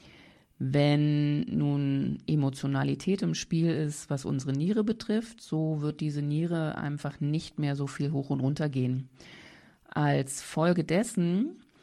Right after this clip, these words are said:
gibt der Muskel, auf dem die Niere liegt, eine höhere Spannung an. Und dieser geht von dem Übergangsbereich von der Brust zur Lendenwirbelsäule runter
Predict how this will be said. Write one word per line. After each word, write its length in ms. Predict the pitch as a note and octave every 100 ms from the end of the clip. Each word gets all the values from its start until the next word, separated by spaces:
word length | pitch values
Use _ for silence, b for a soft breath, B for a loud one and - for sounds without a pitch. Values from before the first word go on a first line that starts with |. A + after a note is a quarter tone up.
| b b b b
gibt 400 | F3 F3+ - -
der 160 | D#3+
Muskel, 560 | D#3 E3 A3+ - E3+ E3+
auf 180 | E3 -
dem 320 | D#3 D#3 D3+
die 120 | D3+
Niere 360 | C#3+ D3+ F#3 D#3+
liegt, 420 | C#3+ D3+ D3+ -
eine 580 | D3+ D3+ C#3 C3+ C3+ C3+ - _ _ _
höhere 540 | D#3 D#3 D#3 D3 C#3+ C#3
Spannung 520 | - - E3 D#3 C3
an. 380 | C3+ C3 C3+ B2+ B B B B B B
Und 720 | - D3 C#3+ C#3+ C#3 C3+ -
dieser 260 | G3 A#3 F3
geht 300 | E3 E3+ -
von 240 | E3 D3+
dem 160 | D3 C#3+
Übergangsbereich 880 | F#3 F3+ D#3 D#3 - D3+ D3 D#3
von 120 | - D3+
der 80 |
Brust 300 | C#3 C#3 -
zur 140 | - C#3
Lendenwirbelsäule 760 | C#3+ E3+ F3 D#3+ D#3 D3+ C#3+
runter 640 | C#3 C3+ E3 E3 D#3 D#3 C#3+